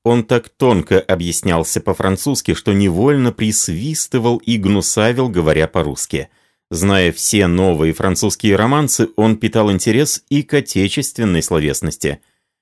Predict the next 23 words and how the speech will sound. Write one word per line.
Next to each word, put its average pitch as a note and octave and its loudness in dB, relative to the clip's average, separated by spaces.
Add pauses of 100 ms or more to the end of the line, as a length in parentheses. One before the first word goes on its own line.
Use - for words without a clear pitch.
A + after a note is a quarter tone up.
(160)
Его A#2 2
удовлетворяла C3 2
литераторская E2+ 0
вольность C3 0
и A#2 2
общежительность. D2 -2 (640)
Где E3+ 2
можно F#2 2
было D#2 2
отдохнуть D#2+ -2
сердцем? - -2 (360)
Среди C#2+ -4
литераторов. C#3+ -2 (400)
Сергей C3 2
Львович F3 2
отдыхал A#2 2
среди D#2 -2
них G#2 0
и E2+ 2
никогда E2 0
не C#3+ -2
пропускал A#2+ 0
случая G2 0